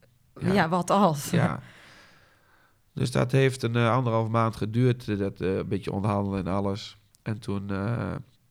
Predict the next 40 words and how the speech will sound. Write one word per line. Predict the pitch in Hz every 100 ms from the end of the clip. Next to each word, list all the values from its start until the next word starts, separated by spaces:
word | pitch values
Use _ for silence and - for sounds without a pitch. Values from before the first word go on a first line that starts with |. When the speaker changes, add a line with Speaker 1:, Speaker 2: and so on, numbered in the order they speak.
| _ _ _ _ _ _ _ _ _ _
Speaker 2:
was | 101 104
het |
op | -
een | 101
donderdagavond | 107 120 117 120 123 117
voor | 110
Jumping | 110 120 127 107
Amsterdam. | 110 110 - 110 120 113
En | 110
toen | 110
hadden | 110 110
we | 107
de | 110
laatste | 113 110
keer | - 104
bij | 101
elkaar, | 101 - 101 90 139
we | 135
kwa-, | 120 107 -
we | 120
kwamen | 104 90 95
er | -
niet | 104 113
uit. | 110 -
Want | -
ja, | 87 67 -
ik, | - - _ _ -
we | 110
wil | 117 101
ook | 120
niet, | 123 120 - - - - - - -
ik | 123
kon | 131 131
het | 113
niet, | 117 113 - -
niet | 127 123
rondkrijgen | 131 135 139 143 139 139
financieel | - 139 123 - 135 127
gezien. | 120 123 123
En, | 95 107 101